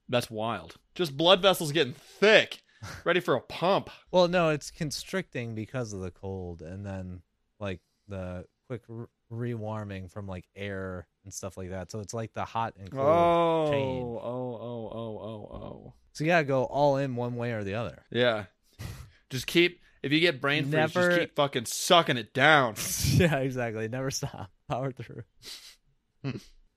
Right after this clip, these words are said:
Speaker 1: I'm seeing here that also, like, people that experience brain freezes are also more likely to experience migraines, and that there's a lot of correlation between the two. So
Speaker 2: You
Speaker 1: if you get
Speaker 2: ever
Speaker 1: a lot
Speaker 2: had
Speaker 1: of brain
Speaker 2: migraines?
Speaker 1: freezes, be careful.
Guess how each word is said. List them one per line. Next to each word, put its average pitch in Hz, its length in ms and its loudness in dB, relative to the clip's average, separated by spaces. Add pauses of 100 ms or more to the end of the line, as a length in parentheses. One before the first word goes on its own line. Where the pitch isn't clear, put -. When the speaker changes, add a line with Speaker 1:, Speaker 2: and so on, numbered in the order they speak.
(720)
Speaker 1:
I'm 131 80 -2
seeing 247 220 -4
here 247 180 -4
that 127 180 -6
also, 120 480 -4
like, 107 320 -6
people 139 340 -8
that 120 140 -2
experience 120 580 -4
brain 110 340 -4
freezes 107 480 -8
are 104 80 -6
also 107 240 -6
more 104 220 -8
likely 107 360 -8
to 101 140 -8
experience 107 600 -8
migraines, 98 840 -12 (500)
and 101 140 -12
that 95 60 -14
there's 104 220 -4
a 104 340 -8
lot 107 220 -8
of 107 60 -10
correlation 101 840 -12
between 98 380 -14
the 98 60 -14
two. 101 400 -12 (180)
So - 120 -8
Speaker 2:
You 113 80 -4
Speaker 1:
if 135 40 -2
you - 60 -2
get 165 40 0
Speaker 2:
ever - 20 2
Speaker 1:
a - 20 2
lot 156 60 2
Speaker 2:
had 165 80 -2
Speaker 1:
of 139 60 -8
brain 151 240 -4
Speaker 2:
migraines? 170 100 -6
Speaker 1:
freezes, 101 300 -6
be 127 200 -4
careful. 123 560 -6